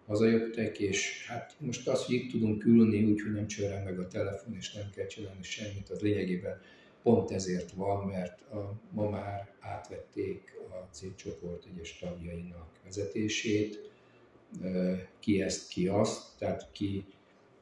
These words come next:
ö, az orrideát viszi ki, a biogázt viszi ki, a, a, a földművelést a, a cégen belül. Ö,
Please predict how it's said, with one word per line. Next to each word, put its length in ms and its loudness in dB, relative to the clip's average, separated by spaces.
ö, 440 0
az 120 -6
orrideát 640 4
viszi 340 -2
ki, 180 -4
a 80 -4
biogázt 600 -4
viszi 400 -8
ki, 220 -6
a, 280 -6
a, 400 -8
a 380 -10
földművelést 880 2
a, 300 -2
a 540 -8
cégen 400 -2
belül. 500 2
Ö, 260 -4